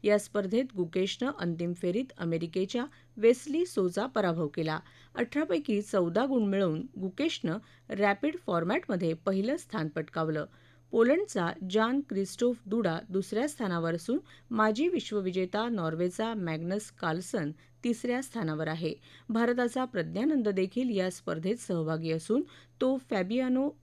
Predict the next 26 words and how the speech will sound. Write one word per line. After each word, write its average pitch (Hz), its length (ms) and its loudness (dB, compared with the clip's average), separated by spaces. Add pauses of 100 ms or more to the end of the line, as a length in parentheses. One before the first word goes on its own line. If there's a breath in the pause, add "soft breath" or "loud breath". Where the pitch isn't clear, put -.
कारुआना 202 520 0
समवेत 165 440 0
संयुक्तपणे 190 840 -2
चौथ्या 196 520 -2
स्थानावर 156 460 -2
आहे. 156 300 -4 (2000)
जॉर्जियातल्या 285 720 4
बटुमी 202 580 0
इथं 202 400 -2
आजपासून 214 640 -2 (320 loud breath)
बुद्धिबळ 240 580 4
फिडे 240 380 4
महिला 208 480 0
विश्वचषक 240 800 -2
स्पर्धा 165 460 -4
सुरू 190 280 0
होत 151 180 -2
आहे. 185 220 0 (340 loud breath)
भारताच्या 311 580 2
नऊ 262 320 4
महिला 202 420 0
बुद्धिबळपटू 180 920 0
यात 190 420 -2
सहभागी 214 540 -2
होणार 156 260 0
आहेत. 156 260 -2